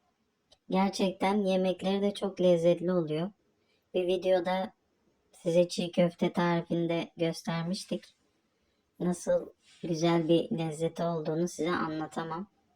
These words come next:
Yemeğimiz hazır olmak üzere.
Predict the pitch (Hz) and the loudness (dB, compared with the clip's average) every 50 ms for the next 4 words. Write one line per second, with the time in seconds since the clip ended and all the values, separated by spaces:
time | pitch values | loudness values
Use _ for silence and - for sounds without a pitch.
0 | _ _ _ _ _ _ _ _ _ _ _ _ _ _ _ _ _ _ _ _ | _ _ _ _ _ _ _ _ _ _ _ _ _ _ _ _ _ _ _ _
1 | _ _ _ _ _ _ _ _ _ _ - - _ - 202 185 190 196 202 208 | _ _ _ _ _ _ _ _ _ _ -20 -20 _ -8 -4 -2 0 4 6 6
2 | 214 220 226 240 233 233 226 208 196 202 208 214 208 208 208 208 220 226 214 - | 8 8 8 8 8 6 4 2 2 2 2 2 4 4 4 6 6 4 4 2
3 | 349 320 339 330 - 170 190 220 | 0 0 0 0 2 2 0 0